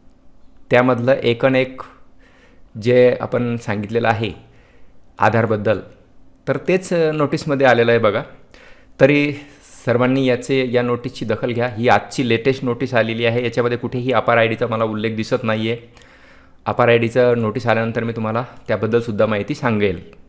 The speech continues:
आशा करतो की हा व्हिडिओ तुम्हाला युजफुल ठरणार आहे. तुम्हाला व्हिडिओ आवडला असेल तर व्हिडिओला लाईक करा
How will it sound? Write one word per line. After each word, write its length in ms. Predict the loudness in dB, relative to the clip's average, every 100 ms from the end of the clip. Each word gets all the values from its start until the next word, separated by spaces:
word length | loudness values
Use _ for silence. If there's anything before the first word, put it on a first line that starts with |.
| -20 -20 -20 -20 -20 -20 -20 -20 _ -20 -20 -20 -20 -20 _ -4
आशा 220 | 0 0
करतो 280 | 0 0 2
की 80 |
हा 140 | 2 4
व्हिडिओ 240 | 4 2
तुम्हाला 320 | 2 0 2
युजफुल 380 | 2 0 -2 -4
ठरणार 340 | -2 -2 0 2
आहे. 200 | 0 -4
तुम्हाला 500 | -12 -10 -2 0 2
व्हिडिओ 280 | 2 4
आवडला 340 | 6 6 4 -2
असेल 200 | -6 -6
तर 60 |
व्हिडिओला 340 | -4 -2 0 2
लाईक 200 | 0 0
करा 220 | -2 -2